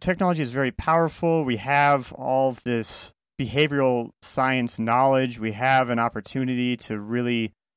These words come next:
make people's lives better. Um, however, I think that there's some eth-, that the economics of that are a little bit problematic, and, and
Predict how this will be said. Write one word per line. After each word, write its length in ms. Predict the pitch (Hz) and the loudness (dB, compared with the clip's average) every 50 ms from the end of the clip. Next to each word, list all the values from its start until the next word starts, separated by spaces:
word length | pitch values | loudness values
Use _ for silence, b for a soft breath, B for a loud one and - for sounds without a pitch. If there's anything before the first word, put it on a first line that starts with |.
| _ _ _ _ _ _ _ - | _ _ _ _ _ _ _ -8
make 360 | - 123 120 120 123 - - | -4 -2 0 0 -2 -2 -6
people's 560 | - 139 127 - 135 120 117 117 113 104 - | -10 -10 -8 -6 -4 -4 -4 -4 -4 -6 -6
lives 520 | 113 107 110 113 120 127 131 117 - - - _ _ | -4 -2 0 2 2 0 0 -4 -8 -18 -20 _ _
better. 440 | 120 113 123 139 151 170 190 202 - _ _ _ _ _ _ _ _ _ _ _ _ - | -2 0 0 0 -2 -2 -4 -6 -8 _ _ _ _ _ _ _ _ _ _ _ _ -2
Um, 600 | 117 117 117 113 113 113 113 110 110 107 123 - - - _ - - | 0 2 2 2 2 0 0 -2 -4 -6 -6 -10 -14 -20 _ -14 -2
however, 300 | - 147 151 156 151 143 | 2 4 6 6 6 6
I 80 | 131 | 4
think 160 | - 165 156 | 4 0 -2
that 40 | 131 127 | -2 -2
there's 160 | 135 120 - | -2 -2 -2
some 260 | - 127 117 117 - _ _ - | -2 -4 -4 -4 -6 _ _ -2
eth-, 180 | 143 143 - _ | -2 -2 0 _
that 500 | 151 143 - 139 123 127 120 117 - - _ _ - - _ _ _ _ _ _ _ _ _ _ - | -6 -6 -4 -2 0 2 2 2 0 -2 _ _ -20 -20 _ _ _ _ _ _ _ _ _ _ -2
the 100 | 135 127 | 0 2
economics 600 | 143 - - 135 127 123 127 131 131 127 - - | 2 2 2 2 2 2 2 2 2 -2 -4 -6
of 100 | 123 101 | -6 -2
that 220 | 117 107 104 104 | 0 0 0 0
are 60 | 107 104 | 0 -2
a 40 | 104 | -2
little 200 | 107 110 104 101 | -2 -4 -6 -6
bit 180 | 110 110 - - _ | -6 -8 -8 -10 _
problematic, 720 | - - 117 113 110 110 107 104 104 104 104 104 104 - - | -6 -4 -2 -2 -2 -4 -4 -2 -2 -2 -2 -2 -4 -6 -8
and, 200 | 101 98 98 95 - _ _ _ _ _ _ _ _ _ _ _ - | -10 -12 -12 -14 -16 _ _ _ _ _ _ _ _ _ _ _ -8
and 420 | 113 110 107 104 104 104 101 - | -6 -4 -4 -4 -6 -6 -8 -10